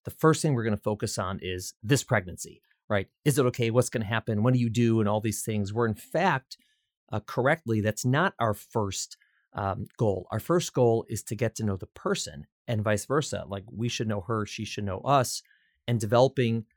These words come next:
an understanding of one another. Uh, on our end, it's understanding, you know, who she is from a health perspective, from a personality perspective, from a social perspective. Uh, again, like you said, to develop that relationship, develop some trust. And the same way,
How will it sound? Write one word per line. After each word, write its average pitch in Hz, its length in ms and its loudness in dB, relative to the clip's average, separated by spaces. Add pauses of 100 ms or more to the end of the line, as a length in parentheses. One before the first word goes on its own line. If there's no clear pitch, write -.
(420)
an 123 100 0
understanding 135 640 2
of 135 60 4
one 110 180 2
another. 101 640 0 (100)
Uh, 107 260 -8 (340)
on 107 180 -2
our 151 300 8
end, 117 200 6
it's 107 140 -2
understanding, 104 800 0 (140)
you 110 80 -4
know, 92 260 -8 (140)
who 135 120 -2
she 120 220 -2
is 104 360 2
from 95 260 -4
a 87 80 -10
health 156 340 2
perspective, 117 800 0 (320)
from 107 160 -6
a 92 40 -6
personality 127 720 0
perspective, 117 640 0
from 85 120 -6
a 82 60 -12
social 160 340 4
perspective. 120 800 2 (460)
Uh, 98 280 0
again, 135 300 6
like 110 120 2
you 117 80 2
said, - 180 2
to 110 60 -6
develop 107 320 2
that 107 120 4
relationship, 120 640 2
develop 101 220 2
some 104 120 -6
trust. - 460 4
And 127 140 4
the 120 40 4
same 143 300 4
way, 120 400 6